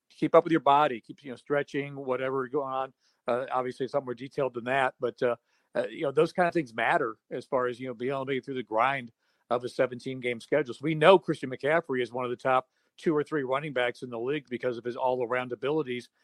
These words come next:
uh, but they don't help you when, when he's not on the field. And when he's not out there, there's a huge drop-off. I mean, uh, Chuba Hubbard, or in this case, Deontay Foreman coming in this year, it's, it's a big drop-off. So it's very important that, you know, he be on the, on the field as much as possible this year. And that's what makes the Panthers better,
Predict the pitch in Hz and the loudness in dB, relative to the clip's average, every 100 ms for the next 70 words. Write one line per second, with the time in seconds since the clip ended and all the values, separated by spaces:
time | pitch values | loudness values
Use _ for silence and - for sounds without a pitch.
0 | _ _ 117 120 123 131 143 127 139 - | _ _ -4 -2 0 0 0 0 0 0
1 | 135 127 127 123 123 113 123 123 120 135 | -2 -6 -8 -10 -8 -4 -2 -2 -4 -2
2 | 160 123 117 123 107 131 160 120 123 120 | -2 -2 -6 -8 0 2 2 2 0 -2
3 | 135 _ _ _ - 151 131 156 - 165 | -2 _ _ _ -8 -6 -2 -4 4 6
4 | 196 135 95 - 117 113 113 110 - - | 6 4 -2 -6 -14 -12 -10 -10 -12 -8
5 | 147 135 127 135 147 139 123 127 123 127 | -2 0 2 4 4 4 0 -2 -8 -10
6 | - 131 123 127 127 120 - 139 139 131 | -4 -4 -2 -4 -2 -6 -4 -4 -4 -6
7 | 135 131 131 131 123 139 139 - _ _ | -8 -8 -8 -10 -10 -2 -2 -2 _ _
8 | - 143 151 139 139 143 143 160 - 117 | -2 0 0 0 0 4 6 6 6 -2
9 | 92 - 117 117 127 123 - 139 135 131 | -4 -8 -8 -6 -6 -6 -8 -8 -10 -10
10 | 127 - _ _ - 120 139 139 131 135 | -10 -10 _ _ -10 -8 -2 -2 -2 -6
11 | 127 123 123 - 131 120 120 123 113 123 | -6 -8 -8 -6 -6 -6 -10 -10 -4 -4
12 | 135 - 113 110 120 113 120 131 123 - | -2 -4 -6 -6 -6 -4 -2 -4 -8 -8
13 | - 123 120 113 131 131 127 | -6 -6 -6 -2 0 2 0